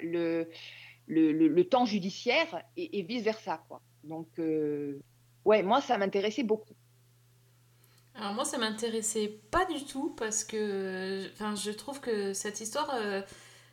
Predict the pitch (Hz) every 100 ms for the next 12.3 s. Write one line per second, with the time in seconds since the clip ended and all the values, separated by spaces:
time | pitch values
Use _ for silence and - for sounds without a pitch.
0 | _ _ - - 220 220 226 339 311 240
1 | 220 214 208 208 214 233 240 294 269 226
2 | 226 214 208 196 196 196 196 190 190 170
3 | - - - _ _ _ _ _ 180 220
4 | 214 220 220 214 285 285 240 247 233 269
5 | 262 233 233 226 - 269 262 226 233 226
6 | 214 - 339 285 254 240 233 226 226 226
7 | 226 320 - 240 202 214 233 247 247 226
8 | 220 214 214 262 285 196 185 208 269 233
9 | 220 220 294 220 233 214 208 196 190 196
10 | 180 160 165 - - - - _ 214 349
11 | 359 254 220 254 226 185 185 190 196 214
12 | - 285 302